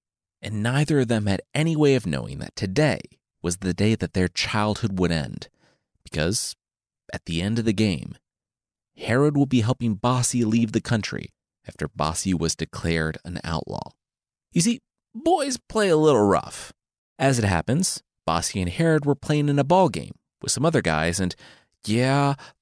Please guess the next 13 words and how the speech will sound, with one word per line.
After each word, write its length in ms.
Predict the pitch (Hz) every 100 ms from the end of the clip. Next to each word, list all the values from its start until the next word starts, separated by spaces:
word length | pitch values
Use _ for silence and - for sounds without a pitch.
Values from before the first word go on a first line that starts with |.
| _
Bossy 420 | 98 113 131 156 120
hit 200 | 156 165
a 80 |
boy 360 | 113 98 107 123
and 120 | 95
dislocated 720 | 101 104 113 113 117 107 107
his 180 | 135 120
arm. 400 | 90 76 78 101 - _ _ _ -
It 100 | 143
happens, 520 | 131 101 - 110 113
people 280 | - 90 113
get 200 | 139 143
hurt. 320 | 98 98 -